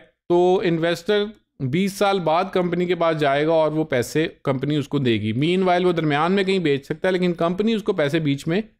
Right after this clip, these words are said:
नहीं देगी। जो पोर्टेबल बॉन्ड्स होंगे उसमें इन्वेस्टर के पास राइट होगा कि आप जब वो एक सर्टेन पीरियड के बाद वो कंपनी को कह सकता है कि भाई ये आप बॉन्ड मेरे से वापस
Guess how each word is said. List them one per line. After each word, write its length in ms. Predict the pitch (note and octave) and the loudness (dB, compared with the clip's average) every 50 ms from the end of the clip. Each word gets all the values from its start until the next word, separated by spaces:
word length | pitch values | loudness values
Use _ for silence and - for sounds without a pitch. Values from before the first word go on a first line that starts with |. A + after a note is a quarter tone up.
| _ _ C#3+ | _ _ -2
नहीं 220 | D3 C#3+ C#3+ B2+ | 0 0 0 0
देगी। 300 | A2+ A2+ G2+ G2+ - - - _ _ _ _ _ _ _ | 0 0 -2 -2 -6 -14 -18 _ _ _ _ _ _ _
जो 100 | G3 A3+ | -4 -4
पोर्टेबल 580 | A3 A3 _ G#3+ A#3+ A#3+ B3+ C#4 B3+ C#4+ C#4 C4+ | -4 -2 _ -2 -2 0 0 0 0 2 2 2
बॉन्ड्स 380 | A3 A3 G#3+ G#3 G#3 G#3+ G3 F#3+ | 2 2 2 2 2 2 2 2
होंगे 360 | F3+ E3 D#3+ D3+ D3+ E3 F#3 - - - | 2 2 2 2 2 2 0 -2 -4 -2
उसमें 340 | F3+ F#3 - - - G#3+ G#3+ | -2 -2 -2 -2 -2 0 0
इन्वेस्टर 440 | G#3 F#3+ F3 E3 D#3+ - - F#3 F3+ | 2 2 0 0 -2 -2 -2 -2 -2
के 100 | F3+ F3+ | 0 0
पास 200 | F3 E3+ E3+ D3+ | 0 0 0 2
राइट 320 | C3 A#2+ B2+ D3 D#3+ D#3+ | 2 2 2 0 0 0
होगा 240 | D#3+ D3+ D3 D#3 E3 E3 | 0 0 2 0 0 0
कि 100 | E3+ F3 | -2 -6
आप 360 | - - - C3 C3+ C#3 C3 | -4 -2 -2 -2 -2 -2 -2
जब 160 | C#3 D#3+ D#3 | -2 -2 2
वो 260 | D#3 D#3 D#3+ D#3+ D#3 - - | 2 4 2 2 0 -2 -4
एक 140 | D3 C3 - | -4 -4 -2
सर्टेन 340 | - C#3+ C#3 D3+ E3 E3 | -2 -2 0 0 -2 -4
पीरियड 340 | D#3 - C3+ C3 C#3+ C#3+ C#3+ | -2 -2 -2 0 0 0 0
के 80 | C#3+ C#3+ | -2 -2
बाद 360 | C3+ B2+ B2 B2+ D3 F3+ - _ _ _ _ _ - | 0 2 2 2 0 -2 -4 _ _ _ _ _ -4
वो 80 | F3+ F3+ - | -4 0 0
कंपनी 340 | G3+ G#3 G#3 A3 A3+ A#3+ A#3+ | 0 0 0 0 0 0 0
को 120 | B3 A#3+ | 0 0
कह 140 | G#3 G#3 F#3+ | 0 0 0
सकता 240 | F#3+ G3 G3 G3 G3+ | 0 0 0 0 0
है 60 | G3+ | 0
कि 60 | G3+ | 2
भाई 180 | G3 F3+ F3+ F#3 | 2 2 0 2
ये 120 | G3+ G3+ | 2 0
आप 320 | G3 F3 A#2 D3 D3 D#3 D#3 | 0 0 0 0 0 0 0
बॉन्ड 340 | D3+ C#3 C#3 C#3+ D3 D3+ D#3 | -2 -2 -2 0 0 0 0
मेरे 200 | D3 C#3+ C#3+ C#3+ | 0 0 -2 0
से 120 | - D#3 | -2 -2
वापस 460 | C3+ B2 A#2+ - - D#3+ G#3+ G#3+ - | 0 0 -2 0 0 -2 -2 -2 -4